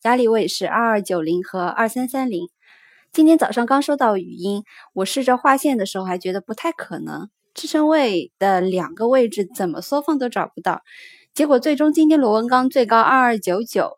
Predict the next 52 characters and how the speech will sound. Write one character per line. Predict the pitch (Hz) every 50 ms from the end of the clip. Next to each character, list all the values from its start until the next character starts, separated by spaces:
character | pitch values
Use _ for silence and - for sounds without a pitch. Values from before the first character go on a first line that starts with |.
| _ -
最 | - 208 208
低 | 180 - 226 220 220
二 | - - 233
二 | 220 214 196 202 208
四 | - - 240 202
七， | - - - 226 226 - _ - -
分 | 240 247 240
别 | 220 190 196
击 | 196 - 214
穿 | - 220 226 226
了 | 226 208 185
老 | - 151 175
师 | 180 - 185
给 | 175 180 165
的 | - 151
第 | - - 214 214 208
一 | 208
和 | - 185 165 160
第 | 170 - 208 165
二 | 196 208 185 175
支 | 170 - 202 185
撑 | - 208 196 190
位。 | 196 185 - - _ _ _ _ _ _ _ _ _ _ _ _ _ _ _ _
如 | - 247 294 294
果 | 302 262
背 | 233 285 294 269
靠 | 277 - 254 233 226 - _ _ _ _ _
第 | - 285 277 269 277 277
一 | 269
压 | 294 285 285 285
力 | 285 302 285
位 | 262 254 233 220
做 | 220 277 269 226 202
空， | - - 269 262 262 262 262 _ _ _ _ _ _
至 | - - 254
少 | - - 190 180 190
有 | 202 196 180 - -
三 | - - - - 277 302 302
十 | - - 208
个 | 208 196
点 | 190 190 185 175
的 | 165 175 170
盈 | 170 175 175 175 190
利。 | 202 202 180 - _ _ _ _ _ _ _ _ _ _ _ _ _ _ _ _ _ _ _ _ _ _ _ _ _ _ _ -
兵 | - 269 269 262
马 | 233 208 196
未 | 214 226 220
动， | 208 220 208 190 - -
粮 | - 208 202 220
草 | 226 214 220 214
先 | 202 - 226 226 233
行。 | 220 - 208 202